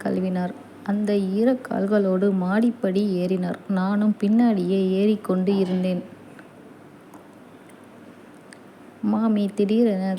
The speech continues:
கால் வலிக்கு கீழே விழுந்தார். பாட்டியின் காலை தொட்டு பார்த்தேன். வலியில் அலறினார். உடனே அவர்கள் வீட்டில் உள்ளவர்களை அழைத்தேன்.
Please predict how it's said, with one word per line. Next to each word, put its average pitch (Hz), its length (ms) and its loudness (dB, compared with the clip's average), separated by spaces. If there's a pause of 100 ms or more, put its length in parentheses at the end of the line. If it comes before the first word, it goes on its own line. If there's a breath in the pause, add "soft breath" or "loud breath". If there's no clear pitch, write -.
கால் 214 300 2
வலிக்கு 190 480 0
கீழே 214 400 2
விழுந்தார். 185 440 -2 (200)
பாட்டியின் 220 520 2
காலை 196 440 0
தொட்டு 185 340 -2
பார்த்தேன். 180 560 -2 (120)
வலியில் 208 560 2 (160)
அலறினார். 190 600 0 (3000 loud breath)
உடனே 214 420 2
அவர்கள் 202 600 0
வீட்டில் 214 420 0
உள்ளவர்களை 190 720 0
அழைத்தேன். 185 680 0